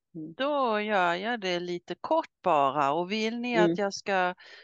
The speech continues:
Speaker 2: gräva lite djupare så kan ni väl säga det. Alltså det är ju det här med kvaliteten på lädret framför allt. Alltså man ti-, man tittar ju på grundmaterialet. Sen är det ju skillnad då hur man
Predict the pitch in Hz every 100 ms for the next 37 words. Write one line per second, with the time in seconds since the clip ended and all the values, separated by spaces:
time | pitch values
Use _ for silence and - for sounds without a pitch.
0 | _ _ 190 190 202 214 196 185 180 180
1 | 180 196 - 147 139 165 - - 170 175
2 | 165 175 - 180 170 196 220 143 76 165
3 | 175 _ _ _ _ _ - 196 208 214
4 | 226 208 214 214 196 196 - 190 185 202
5 | - 262 196 165 165 175 - _ 202 180
6 | 165 147 - 185 185 - 170 160 - 175
7 | 147 143 151 175 180 190 180 180 - 180
8 | 185 180 - 208 180 170 - 180 170 170
9 | 185 185 185 170 151 - 156 - - -
10 | - - _ - - - - 214 170 165
11 | 170 190 202 208 208 240 233 202 190 -
12 | 196 - 196 220 196 180 175